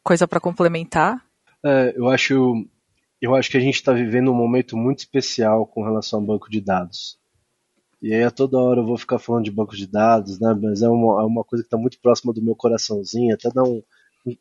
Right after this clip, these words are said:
Speaker 2: um calorzinho, assim, quando eu falo de banco. <laughs> Mas a gente tá vivendo um momento muito especial. Então, se tem uma, uma fase legal pra ser D B A, é agora,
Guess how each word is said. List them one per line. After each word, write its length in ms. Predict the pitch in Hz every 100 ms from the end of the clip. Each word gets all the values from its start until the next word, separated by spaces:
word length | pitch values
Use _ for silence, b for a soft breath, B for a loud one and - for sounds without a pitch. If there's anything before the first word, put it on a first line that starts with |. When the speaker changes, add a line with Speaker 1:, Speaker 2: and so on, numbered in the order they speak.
| _ -
Speaker 2:
um 60 |
calorzinho, 800 | 135 156 147 139 120 - 131 135
assim, 200 | 117 127
quando 180 | 110 117
eu 40 |
falo 260 | 110 117 110
de 120 | 98
banco. 420 | 98 117 120 101 113
<laughs> 80 | _ B B B B B B _ _ _ _ _ _
Mas 520 | 117 120 120 123 117 -
a 80 | 117
gente 280 | 120 139 -
tá 100 | 139
vivendo 300 | 135 139 139
um 40 |
momento 440 | 135 131 147 -
muito 180 | 127 151
especial. 680 | - 151 135 - 117 107 95 104
Então, 220 | - 117 113
se 180 | - -
tem 140 | 135
uma, 220 | 156 160 156
uma 360 | 135 139 143 - _ _ -
fase 320 | 135 135 131
legal 680 | 127 143 123 127 139 151 160 175 _ _ _
pra 160 | 131 127
ser 240 | - 151
D 140 | 151
B 160 | 143 131
A, 320 | 127 131 147
é 80 | 143
agora, 480 | 147 127 107 101